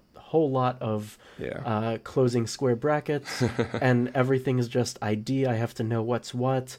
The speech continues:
Speaker 1: Try it again in Swift.
Speaker 2: Yeah,
Speaker 1: Generics.
Speaker 2: no more underscore underscore block. No more
Speaker 1: Yeah.
Speaker 2: underscore underscore weak. No more, um,
Speaker 1: Mm-hmm.
Speaker 2: weird carets everywhere. No more, I mean, it's
Speaker 1: Oh,
Speaker 2: just
Speaker 1: I forgot about the weird carets.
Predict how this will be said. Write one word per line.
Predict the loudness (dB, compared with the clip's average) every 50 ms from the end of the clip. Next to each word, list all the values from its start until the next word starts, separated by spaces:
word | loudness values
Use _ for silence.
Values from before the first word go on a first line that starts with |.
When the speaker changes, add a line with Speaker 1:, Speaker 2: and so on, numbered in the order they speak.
| -20 -20 -20 -20 -20 _ -10
Speaker 1:
Try | -4 0 2 2
it | 2 2
again | 2 0 2 2
in | 0 -2
Swift. | -2 -4 -4 -6 -6 -6 -10 -20 -20 -20 _ _ -8 -2
Speaker 2:
Yeah, | 0 2
Speaker 1:
Generics. | 4 4 4 4 4 6
Speaker 2:
no | 6 8 8
more | 8 10 10 10 10 8 8 6 4
underscore | 2 2 2 2 4 4 4
underscore | 4 4 2 2 2 2 2
block. | 2 2 2 2 2 2 0 -4 -12 -14 -10
No | -6 -4 0 2 4 4
more | 6 6 6 4 4 4 4 2 2 0 -2 -4
Speaker 1:
Yeah. | -4 -2 0 2
Speaker 2:
underscore | 2 2 0 0 -2 -2
underscore | -2 -2 -2 -2 -2 -2
weak. | 2 4 4 4 4 2 -2 -10 -14 -14 -18 -20 -20 -20 -20 -20 _ _ -8
No | -2 0 2 2 4
more, | 4 4 4 4 4 2 2 2 0 0 -4 -8 -8 -4
um, | -2 0 2 2 2 2 0 0
Speaker 1:
Mm-hmm. | 0 0 2
Speaker 2:
weird | 4 4 4 2 2
carets | 0 4 6 6 6 6 4 0
everywhere. | 2 2 0 0 2 2 4 4 4 2 0 0
No | -2 0 0 0
more, | 2 2 2 2 2 2 2 2 2 0 -2 -6 -10 -8
I | -6 -4
mean, | -2 0 0
it's | 0 2 2
Speaker 1:
Oh, | 2 2
Speaker 2:
just | 4 2
Speaker 1:
I | 2 2 0 -2 -4 -8 -16 -18 -12
forgot | -8 -8 -6 -4 -2 -2 -2
about | -2 0 0 0 0
the | 0 0
weird | 0 2 0 0 -2 -4 -6
carets. | -6 -4 -4 -2 -2 -4 -6 -6 -10 -14 -14